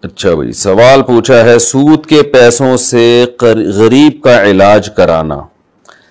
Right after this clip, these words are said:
क्या सूद के पैसे किसी बीमार को दे सकते हैं जिसके पास इलाज के पैसे ना हों? देखिए, सूद के पैसे सदका करना वाजिब है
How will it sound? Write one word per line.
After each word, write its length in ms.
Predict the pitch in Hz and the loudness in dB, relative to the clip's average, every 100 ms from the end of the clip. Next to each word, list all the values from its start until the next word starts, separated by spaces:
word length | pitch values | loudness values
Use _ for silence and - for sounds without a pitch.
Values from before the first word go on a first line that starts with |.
| _ _ | _ _
क्या 200 | 165 170 | 0 0
सूद 400 | 170 185 190 185 | 0 -2 -2 -4
के 140 | - 123 | -2 -2
पैसे 580 | 110 104 92 - 92 92 | 0 0 0 -2 -4 -4
किसी 360 | 131 127 143 131 | -6 -8 -8 -6
बीमार 480 | 104 92 87 98 | -4 -4 -2 -2
को 160 | 101 120 | -2 -6
दे 180 | 90 87 | -4 -4
सकते 380 | 85 90 - 120 | -4 -8 -6 -6
हैं 460 | 127 127 131 131 120 | -4 -4 -6 -6 -6
जिसके 380 | 98 - - 90 | -6 -6 -6 -4
पास 600 | 87 87 90 92 95 - 107 | 0 0 2 0 -2 -8 -4
इलाज 520 | 104 104 110 117 117 | 0 2 2 2 -2
के 160 | 131 117 | -8 -4
पैसे 400 | 113 110 117 107 | -4 -4 -6 -6
ना 180 | 101 107 | -4 -4
हों? 280 | 104 110 104 _ _ _ _ _ _ _ _ _ _ _ - | -6 -8 -10 _ _ _ _ _ _ _ _ _ _ _ -12
देखिए, 280 | 123 165 | -6 -4
सूद 380 | 156 139 143 151 | -6 -6 -6 -6
के 120 | 165 156 | -6 -4
पैसे 460 | 127 117 113 156 | -2 -2 -2 -6
सदका 540 | 151 113 101 110 135 131 | -4 -4 -4 -4 -2 -2
करना 380 | 127 107 110 123 | -2 -6 -4 -4
वाजिब 520 | 98 92 92 117 120 | -2 -4 -4 -8 -8
है 280 | 113 120 135 | -6 -4 -4